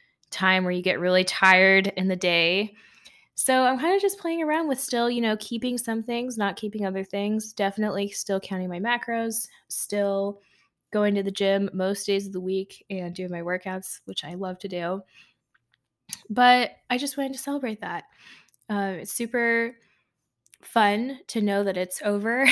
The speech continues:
<laughs> and that I can just say I did it and I got through it. <laughs> So anyways, let's go into today's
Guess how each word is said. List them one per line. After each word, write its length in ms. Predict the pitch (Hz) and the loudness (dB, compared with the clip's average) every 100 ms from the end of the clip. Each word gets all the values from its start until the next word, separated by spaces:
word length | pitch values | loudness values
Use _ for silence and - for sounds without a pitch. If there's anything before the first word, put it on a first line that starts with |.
| - | 4
<laughs> 140 | - | 0
and 140 | 254 233 | 0 0
that 100 | 220 | 0
I 100 | 208 | 0
can 160 | 214 | 0
just 180 | 214 208 | 0 0
say 200 | 208 180 | -4 -4
I 20 | |
did 160 | 190 190 | -6 -6
it 240 | 240 247 - | -6 -6 -8
and 360 | 202 202 196 | -6 -6 -6
I 300 | 196 196 196 202 _ - _ _ | -6 -6 -6 -8 _ -20 _ _
got 180 | 202 214 | -2 0
through 140 | 202 | -2
it. 160 | 143 - - - - - 277 _ _ - | -4 -4 -8 -10 -12 -8 -8 _ _ -10
<laughs> 100 | 277 _ - - - - - - - | -10 _ -6 -4 -4 -4 -8 -10 -8
So 400 | - - 254 143 - | -2 4 6 6 2
anyways, 480 | 233 269 240 190 208 | 0 2 2 2 0
let's 200 | 226 226 | -2 0
go 140 | 320 | 0
into 200 | 330 349 | 0 -2
today's 540 | 339 294 262 262 254 | -4 0 2 2 0